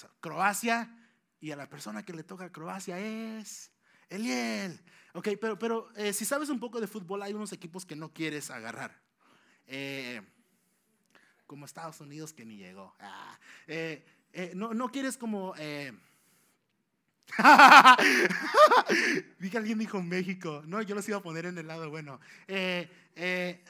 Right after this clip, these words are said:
o sea, Sa-, eh, Saudi Arabia, eh, eh, Ara-, Ara-, Arabia Sa-, Sa-, Saudí-, Saudita, algo así. Eh, Irán, eh, Japón, eh, Corea. O sea, no quieres estos equipos.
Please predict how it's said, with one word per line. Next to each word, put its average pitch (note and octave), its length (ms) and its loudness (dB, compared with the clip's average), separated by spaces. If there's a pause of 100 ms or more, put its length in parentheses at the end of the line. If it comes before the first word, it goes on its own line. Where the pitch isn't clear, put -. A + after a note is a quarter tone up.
(220)
o F#3+ 40 -10
sea, G#3+ 300 -4 (180)
Sa-, A3 320 2 (160)
eh, F#3 220 -4
Saudi A#3 260 -2
Arabia, G#3 460 -4
eh, E3 380 -8 (320)
eh, D#3 220 -4 (100)
Ara-, E3 340 -2
Ara-, F3+ 460 4
Arabia G3 500 2
Sa-, - 240 -10
Sa-, - 300 -12
Saudí-, D#3 520 -10 (140)
Saudita, B2+ 540 -14
algo A2 160 -20
así. G#2+ 260 -20 (540)
Eh, F#3 400 -6
Irán, F#3 680 0 (300)
eh, E3 340 -6
Japón, G3+ 920 -4 (340)
eh, D#3 600 -10
Corea. E3 680 -4 (540)
O D#3 40 -16
sea, F#3 180 -8
no G#3 200 -4
quieres C#4+ 320 -4
estos G#3+ 220 -10
equipos. - 580 -10